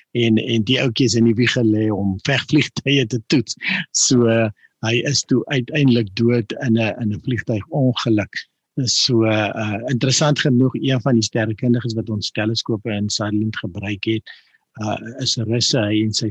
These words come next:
vrou, en interessant om te vertel hoe, hoe hulle vertel eintlik hoe 'n groot held, uh, hierdie, uh, Yuri was. En Yuri is elke keer, ek weet nie of daar weer 'n gedenkmunt uitgekom het nie, maar elke tien jaar het daar 'n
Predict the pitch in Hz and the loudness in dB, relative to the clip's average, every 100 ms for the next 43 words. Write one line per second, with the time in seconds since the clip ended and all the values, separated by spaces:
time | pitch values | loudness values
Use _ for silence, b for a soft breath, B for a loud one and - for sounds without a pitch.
0 | - 127 131 123 117 120 113 110 135 143 | -4 -2 2 2 2 -2 -2 -2 2 2
1 | 123 110 95 107 - - _ 123 113 104 | 2 0 -2 -8 -6 -8 _ -2 -2 -4
2 | b b b _ 123 113 131 113 113 - | b b b _ -6 -2 0 2 2 0
3 | 135 _ 123 113 110 _ 135 120 101 120 | -4 _ 0 2 0 _ 0 2 2 2
4 | 127 - 135 131 113 104 104 107 - _ | 2 2 2 2 2 0 0 -2 -6 _
5 | _ _ _ - 113 107 107 107 107 117 | _ _ _ -8 -6 -4 -6 -2 0 2
6 | 113 113 110 101 113 117 104 107 117 117 | 0 0 -6 0 2 2 2 0 -2 -2
7 | 104 98 113 123 135 127 - 123 123 113 | -2 0 2 2 0 -2 -4 -4 -6 -4
8 | 120 _ - 123 120 113 _ B B _ | -8 _ -2 0 2 0 _ B B _
9 | _ _ _ _ - - 98 135 143 123 | _ _ _ _ -6 -4 0 2 4 2
10 | 104 107 110 92 107 117 139 120 - 107 | 0 0 -2 -2 0 2 2 -2 -4 -2
11 | 113 120 131 127 120 127 117 123 123 127 | 0 0 2 2 2 -6 -4 -6 2 2
12 | 123 135 - B B _ 123 117 139 131 | 2 -2 -6 B B _ -2 0 0 0
13 | 131 - 143 131 113 113 113 110 95 101 | -2 2 6 6 4 2 0 -2 -2 -2
14 | 104 104 | -2 -4